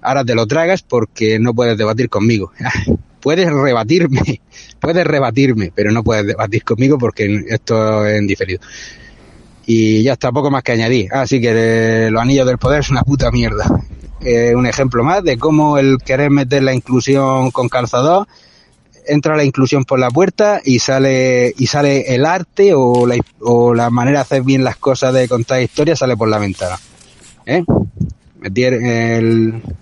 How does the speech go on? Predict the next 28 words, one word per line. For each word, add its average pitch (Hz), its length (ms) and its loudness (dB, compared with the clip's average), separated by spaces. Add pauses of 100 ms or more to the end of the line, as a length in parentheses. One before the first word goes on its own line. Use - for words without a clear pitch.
el 110 180 -6
tipo 135 280 -2
este, 139 160 -4
el 127 80 0
nieto 135 240 0
de 123 100 2
Tolkien, 143 400 0
cuando 127 220 0
vendió 123 260 0
los 131 140 2
derechos 127 600 0
de, 123 500 2 (320)
de 110 120 0
tal, 135 320 -2 (240)
eh, 120 280 0 (220)
es-, 120 240 -2 (120)
pidió, 139 460 4
exigió 135 540 0
que 127 120 -2
una 139 180 2
persona 131 440 0
de 127 100 2
su 120 140 -10
confianza, 120 640 -2
que 123 120 -2
era 131 100 0
un 127 100 0
es-, 113 80 -4